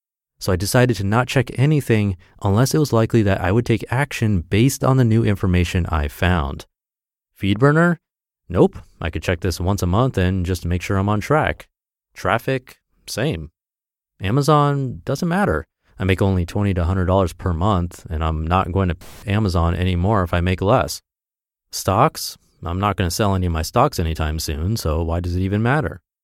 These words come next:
eBay, the auction will end at whatever it will end at. Me checking won't help. Facebook, I get notifications if anything happens.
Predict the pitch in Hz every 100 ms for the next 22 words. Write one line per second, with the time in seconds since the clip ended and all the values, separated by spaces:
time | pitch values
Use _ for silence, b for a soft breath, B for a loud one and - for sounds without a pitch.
0 | _ _ _ - 135 131 131 120 107 90
1 | 110 110 - 107 110 104 107 101 85 95
2 | 101 110 117 107 135 127 - - - -
3 | 87 85 - 90 95 92 92 90 110 135
4 | 160 - - _ _ _ _ _ - 107
5 | 113 139 143 - _ _ - 80 85 85
6 | 82 80 127 151 80 78 78 78 80 78
7 | 80 78 95 110